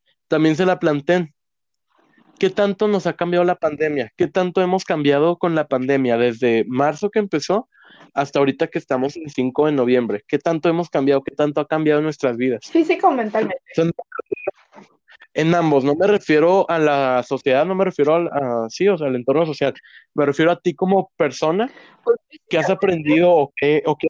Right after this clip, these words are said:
Speaker 1: has visto?
Speaker 2: Mira, pues físicamente me corté el cabello, me lo pinté, me lo corté, me lo pinté.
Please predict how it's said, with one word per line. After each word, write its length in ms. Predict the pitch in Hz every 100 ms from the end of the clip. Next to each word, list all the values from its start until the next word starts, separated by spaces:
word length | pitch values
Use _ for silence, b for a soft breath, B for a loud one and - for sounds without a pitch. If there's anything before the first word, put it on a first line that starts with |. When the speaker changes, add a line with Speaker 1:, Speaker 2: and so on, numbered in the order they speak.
| -
Speaker 1:
has 100 | 165
visto? 440 | 190 185 - 220 _ - _ _ _ _ _ -
Speaker 2:
Mira, 400 | - 220 277 - _
pues 180 | 254 254
físicamente 760 | 320 480 494 262 226 240 370 480 - _ _ _ b b b b b _ _ -
me 200 | 254 247
corté 280 | 233 226
el 100 | 226
cabello, 400 | 247 233 233 254
me 120 | 277 269
lo 160 | 240
pinté, 400 | 196 190 185 190
me 120 | 220 247
lo 140 | 233
corté, 380 | 190 185 185 190
me 160 | 214 233
lo 180 | 233 214
pinté. 680 | 180 180 180 196 254 359